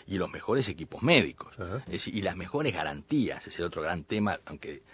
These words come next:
Speaker 1: este, cuando fallece una persona, lo que realmente tiene que saber todo, tenemos que saber todos, los familiares incluso, porque yo pregunté,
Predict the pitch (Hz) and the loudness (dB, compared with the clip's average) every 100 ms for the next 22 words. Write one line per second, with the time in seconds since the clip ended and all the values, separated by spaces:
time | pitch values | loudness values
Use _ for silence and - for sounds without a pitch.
0 | - - - - - - 82 78 - 73 | -20 -20 -16 -14 -12 -4 -2 -2 -2 0
1 | 101 104 92 76 71 85 107 101 71 - | 2 2 2 0 -4 0 2 2 0 -8
2 | 67 - 90 95 95 87 78 - 90 78 | -12 -2 0 0 -2 -4 -8 -6 -8 -6
3 | 80 76 90 - _ - 107 85 - 101 | -6 -4 -4 -4 _ 2 2 2 -2 -6
4 | 101 - 80 82 - 110 117 113 - - | -6 -4 -2 2 8 8 8 2 -4 -8
5 | 76 80 98 90 78 73 95 85 - 64 | -6 0 0 0 -4 -6 -4 -4 -4 -4
6 | 82 80 90 104 95 85 | -4 0 2 2 6 4